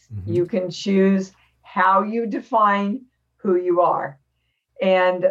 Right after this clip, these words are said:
Speaker 2: um, and of course, I expand out a lot more on how to do that in the adult book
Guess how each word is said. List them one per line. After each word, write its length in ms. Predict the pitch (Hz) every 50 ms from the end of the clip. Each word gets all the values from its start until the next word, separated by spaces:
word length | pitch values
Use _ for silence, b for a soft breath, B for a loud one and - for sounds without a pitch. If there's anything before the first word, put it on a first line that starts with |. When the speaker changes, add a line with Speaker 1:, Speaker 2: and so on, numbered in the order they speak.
| -
Speaker 2:
um, 520 | - 180 175 170 170 170 165 165 165 165 165 _ _ _ _ _ _ _ _ _ _ _ _ _ _ _ -
and 100 | 190 185
of 120 | 190 190
course, 320 | - - 214 196 196 196 202
I 140 | 185 180
expand 720 | 185 185 - - - - 226 202 196 196 190 185 185 185 - _ -
out 360 | 190 180 180 175 170 170 - _ -
a 80 | - 175
lot 380 | 170 175 180 180 175 170 - 185
more 260 | 180 175 175 175 175
on 100 | 170 165
how 260 | 175 - 175 170 160
to 100 | 160 160
do 260 | 156 143 190 202 214
that 380 | 196 247 - - 160 156 - -
in 160 | 170 160 160
the 140 | 156 156 156
adult 420 | 151 151 147 175 170 165 165 -
book 220 | 180 165 - -